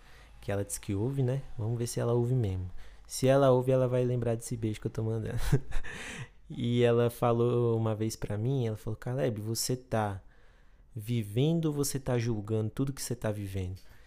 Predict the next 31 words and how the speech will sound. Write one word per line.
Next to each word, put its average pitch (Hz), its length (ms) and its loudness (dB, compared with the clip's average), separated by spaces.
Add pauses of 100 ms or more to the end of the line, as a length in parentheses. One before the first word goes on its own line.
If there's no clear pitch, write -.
(360)
E 127 160 2
é, 147 220 2
e 143 140 0
é 147 40 2
isso, 151 380 -2
nunca 170 260 -4
sai 175 220 -2
da 160 80 -2
minha 160 140 0
cabeça, 117 540 -2
assim, 110 400 -2
eu 110 100 -4
sempre 139 480 -6 (600)
lembro 110 300 0
dessa 110 280 0
frase, 104 420 0
porque 117 360 -2
vira 117 220 -2
e 139 60 2
mexe 117 500 -2 (140)
eu 113 120 0
me 120 140 2
pego 113 400 0
julgando 117 480 2
cada 139 260 0
coisa 139 280 0
que - 80 -6
eu 127 40 0
tô 131 140 -2
vivendo, 98 420 -2
sabe? 120 440 -2